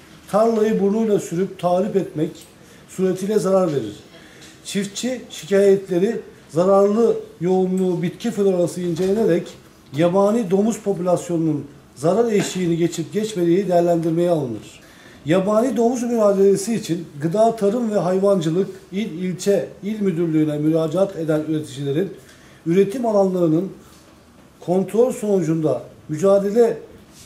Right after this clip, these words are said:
e, kararı verildiğinde Orman Bakanlığı'nın ilerideki birim ile birlikte aynı avın yapılacağı tarih ve günü, avın yapılacağı olan, yapılacağı alan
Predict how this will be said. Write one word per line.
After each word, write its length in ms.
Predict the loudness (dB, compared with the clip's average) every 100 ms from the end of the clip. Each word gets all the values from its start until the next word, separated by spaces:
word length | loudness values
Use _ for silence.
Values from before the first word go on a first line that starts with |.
| -10
e, 100 | -8
kararı 520 | -2 0 2 2 2
verildiğinde 800 | 2 2 2 2 2 2 -2 -4 -2
Orman 440 | 0 2 2 2
Bakanlığı'nın 600 | 0 0 -2 0 0 0 -4 -6
ilerideki 760 | -2 4 4 4 -2 -2 -4 -4 -8 -20 -12
birim 320 | -4 -2 0
ile 260 | 0 0 -2 -6 -4
birlikte 560 | -2 0 -2 -4 -6 -4
aynı 340 | -2 0 2 2
avın 200 | 2 2
yapılacağı 640 | 0 -2 -2 -2 0 0 -2 -10 -20 -2
tarih 520 | 2 4 2 0 0
ve 80 | 0
günü, 360 | 2 0 0 -2 -16 -12
avın 260 | -4 0 0
yapılacağı 800 | 2 0 2 2 2 2 4 2 0
olan, 260 | 0 0 -2 -12 -20 -20 -20 -20 -16 -6
yapılacağı 500 | -4 0 0 2 2
alan 360 | 4 4 2